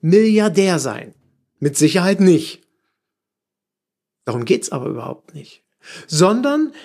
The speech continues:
es geht darum, mal hinzuschauen,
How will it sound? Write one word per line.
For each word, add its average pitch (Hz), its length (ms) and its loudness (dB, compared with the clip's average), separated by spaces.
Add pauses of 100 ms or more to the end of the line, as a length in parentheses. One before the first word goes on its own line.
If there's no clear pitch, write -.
es - 220 -4
geht 220 300 -4
darum, 156 720 -4 (1000)
mal 165 240 0
hinzuschauen, 214 1040 -2